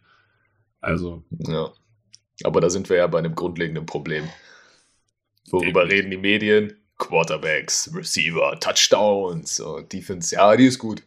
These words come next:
Speaker 2: So.
Speaker 1: Ja, na, dann ist
Speaker 2: Und
Speaker 1: auch
Speaker 2: man
Speaker 1: immer
Speaker 2: selber
Speaker 1: die
Speaker 2: merkt
Speaker 1: ganze
Speaker 2: das doch
Speaker 1: De-,
Speaker 2: auch.
Speaker 1: dann ist die ganze Defense halt gut und nie irgendwie
Speaker 2: Ja.
Speaker 1: einer. Es sei denn, du bist Aaron
Speaker 2: Und
Speaker 1: Donald.
Speaker 2: man, man, also ich meine, und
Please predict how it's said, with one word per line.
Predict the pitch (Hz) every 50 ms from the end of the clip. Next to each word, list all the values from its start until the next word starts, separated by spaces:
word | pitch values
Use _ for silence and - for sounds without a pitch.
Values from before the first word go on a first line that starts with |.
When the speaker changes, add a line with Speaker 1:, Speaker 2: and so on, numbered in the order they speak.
| _ _
Speaker 2:
So. | - - 78 73 - -
Speaker 1:
Ja, | 92 92 92
na, | 101 101
dann | 95 101 101 101
ist | -
Speaker 2:
Und | -
Speaker 1:
auch | 127
Speaker 2:
man | 117 123
Speaker 1:
immer | 135
Speaker 2:
selber | 123 127 131 120
Speaker 1:
die | 117
Speaker 2:
merkt | 110 120 113
Speaker 1:
ganze | 127
Speaker 2:
das | 113 -
doch | 120 117 113
Speaker 1:
De-, | 101
Speaker 2:
auch. | 113 120 120 117 - -
Speaker 1:
dann | - 92
ist | 101 98 -
die | 107 90
ganze | 104 107 110 - 104 90
Defense | 92 104 107 - 101 92 92 90
halt | 82 -
gut | - - 87 82 - - _ _ _ _
und | 98 85 - -
nie | 98 101 104
irgendwie | 85 85 90 92 92 92 95 92 87 85
Speaker 2:
Ja. | 82 78 82 87
Speaker 1:
einer. | 87 95 95 87 85 - - - - - - - _ _ _
Es | - -
sei | - 98 98
denn, | 101 98
du | 95
bist | 92 - -
Aaron | 87 92 90
Speaker 2:
Und | 82 82
Speaker 1:
Donald. | 90 104 110 104 - 117
Speaker 2:
man, | 117 120
man, | 117 - - _ _ _ _ _ _ _ _ _ _ _ _ - _ _ _ - - _ _ -
also | 120 107 110
ich | 117 117 120
meine, | 117 120 113 117
und | 117 120 - -